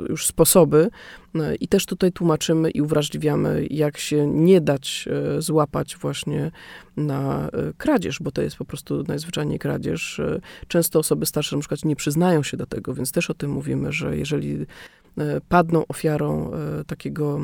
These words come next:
oszustwa i, e, kradzieży, e, przez wyłudzenie, też naprawdę warto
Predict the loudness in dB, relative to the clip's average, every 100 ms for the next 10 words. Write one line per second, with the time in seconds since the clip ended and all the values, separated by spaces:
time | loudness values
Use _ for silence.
0 | -4 -4 -4 -6 -4 -6 -4 -6 -6 -6
1 | -6 -6 -8 -8 -4 -2 0 -2 -2 -4
2 | -8 -16 -20 -20 -8 -6 -4 -4 -4 -2
3 | -2 -2 0 0 0 0 4 4 4 0
4 | -2 0 0 2 0 0 -2 -2